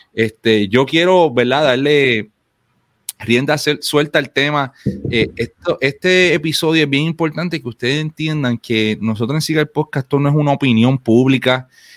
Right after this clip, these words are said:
esto no es algo que, que nosotros le estamos diciendo a usted, "Así es que se hace, esto está escrito en piedra". No, no, no. Somos cuatro tipos compartiendo su experiencia de la vida con usted.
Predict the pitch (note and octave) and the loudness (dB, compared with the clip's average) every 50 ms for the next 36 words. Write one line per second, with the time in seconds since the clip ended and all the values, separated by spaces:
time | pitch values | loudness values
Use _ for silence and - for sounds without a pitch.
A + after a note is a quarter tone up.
0 | _ - - - - _ - C#3+ C#3+ C#3+ C#3 C3+ C3 C3 C3 C3+ C3+ C3+ - - | _ -8 -6 -6 -6 _ -2 0 0 2 2 2 2 2 2 0 0 -2 -2 -2
1 | A#2+ A#2+ B2 C3 C#3 C#3 B2+ - B2 A#2+ A2+ A2+ A2+ G#2+ G#2 _ - - A2+ G#2+ | -2 -2 -2 0 -2 -2 0 0 0 2 2 2 0 -2 -4 _ -6 -2 0 0
2 | G#2 G#2 G2+ G#2 G#2 A#2 A#2 C#3+ C#3+ C3+ - C#3 D3 C#3+ C3+ B2 A#2+ - C3 C#3 | 0 0 -2 -2 -4 -2 -2 -2 -2 0 -2 -2 0 0 -2 -2 -2 -2 -2 0
3 | D3+ C#3+ C3 - _ _ - C3 C3 C3+ C#3 C#3 C3+ - - - - - - - | 0 0 -2 -4 _ _ 0 2 2 4 4 2 0 -4 -14 -20 -20 -12 -6 -6
4 | A#2 G#2+ G2 - B2 B2+ C#3+ C#3+ - - D#3+ D#3 - - C#3+ A#2 G#2 G2+ A2 C3 | -6 -4 -4 -4 -2 -2 -2 -2 -2 -2 -2 -2 -2 0 -2 -2 0 2 2 2
5 | C#3 C3 - - A#2+ - - B2+ - D3 C#3+ - - C#3 C3+ C#3+ C#3 B2+ A#2+ - | 2 0 0 -4 -6 -4 -6 -6 -4 -4 -4 -2 0 0 2 2 0 0 -2 0
6 | A#2 A#2+ B2+ C3 C3 B2+ A#2 G#2 G2 G#2 G#2 G2 F#2+ F#2+ G2 - _ _ _ _ | 2 2 4 4 4 2 0 0 -2 -2 -4 -4 -6 -8 -10 -12 _ _ _ _
7 | _ _ - - - C#3 D3 F3 G3 G3+ F#3+ - - _ _ _ _ - D3+ D#3 | _ _ -12 -6 -4 -2 -2 0 0 -2 -2 -4 -10 _ _ _ _ 0 2 2
8 | E3+ F#3 G#3+ G#3 G3+ A#3 A3+ G#3+ E3 - C#3 C#3 - - - _ _ - - B2+ | 4 4 2 0 0 0 -2 -2 0 0 -2 -2 -2 -6 -16 _ _ -6 -4 -2
9 | B2+ B2 - A#2+ A#2 - - C#3+ D#3+ F#3 G3 F#3 E3 D3 - - B2 - - - | -2 0 2 2 2 2 2 0 -2 -2 0 0 -2 -2 -2 -2 -4 -4 -4 -4
10 | - G#2 G2 G2+ B2 D#3+ G3 G#3+ G3 - - C3 B2 A#2 G#2 G2+ G2 G2+ D3+ G3+ | -2 0 2 2 2 2 2 2 2 2 2 2 2 2 2 2 2 0 0 -2
11 | F#3+ C3+ G#2+ G#2+ - _ _ _ - - G2+ G2 F#2+ F2+ F2 - _ - G2 F2+ | -2 -4 -4 -6 -6 _ _ _ -8 -6 -4 -4 -4 -6 -8 -8 _ -2 -2 -2
12 | - | -4